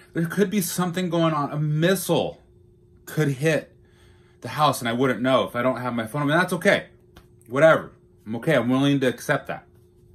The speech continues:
Um, yeah, and, you know, after about a week, um, I really started to settle into it, and it actually felt a lot better. I felt like I had more time.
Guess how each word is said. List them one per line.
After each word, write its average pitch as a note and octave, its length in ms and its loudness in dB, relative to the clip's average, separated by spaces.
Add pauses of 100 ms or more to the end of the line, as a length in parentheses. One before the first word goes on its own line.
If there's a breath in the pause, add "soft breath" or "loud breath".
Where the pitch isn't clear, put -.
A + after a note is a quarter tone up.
(1400 loud breath)
Um, G#2 720 2 (380)
yeah, F#3 420 4
and, D3 120 -4
you E3 80 2
know, D#3 100 4
after G#3+ 280 2
about F3+ 240 2
a B2 40 -2
week, C3 380 -4 (1160 soft breath)
um, A2 560 -2 (100)
I - 60 -6
really C#3 260 4
started C#3 300 -2
to G#2+ 60 -10
settle B2+ 320 -2
into C#3 260 0
it, C#3 160 -4
and G#2 100 -6
it G#2 60 -2
actually A#2 360 -4
felt A2+ 480 -4
a F2+ 80 -8
lot G#2 460 -2
better. G#2 280 -4
I A2+ 60 -2
felt A2 280 -6
like G#2+ 160 -8
I A2 40 -8
had G2+ 240 -8
more F#2+ 200 -8
time. A2 680 -4